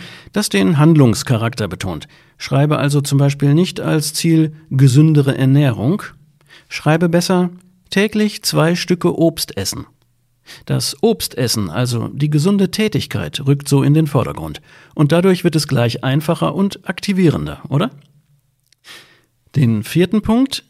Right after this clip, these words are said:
realistisch, lassen wir kurz noch offen. Darüber spreche ich gleich noch genauer.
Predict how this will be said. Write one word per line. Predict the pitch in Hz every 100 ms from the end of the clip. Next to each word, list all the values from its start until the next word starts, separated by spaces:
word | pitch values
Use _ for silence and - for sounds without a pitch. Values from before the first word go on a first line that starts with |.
| _ 131
realistisch, | 131 131 156 202 254 269 - -
lassen | 180 190 202
wir | 196 190
kurz | 202 190
noch | 190 175
offen. | 139 - 98 190 - - - -
Darüber | 208 226 214
spreche | - 180 180
ich | 175 151
gleich | 135 135
noch | 143 139
genauer. | 147 120 - -